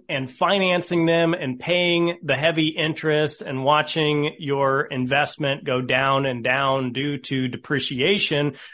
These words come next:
what if instead you had taken one time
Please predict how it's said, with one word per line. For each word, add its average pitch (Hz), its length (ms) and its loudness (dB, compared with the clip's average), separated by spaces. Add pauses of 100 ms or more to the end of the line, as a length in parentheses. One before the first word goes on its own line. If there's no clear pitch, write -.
(200)
what 226 200 2
if 240 140 0
instead 190 800 2
you 180 260 0
had 165 280 0
taken 160 600 -2
one 214 320 2
time 165 600 0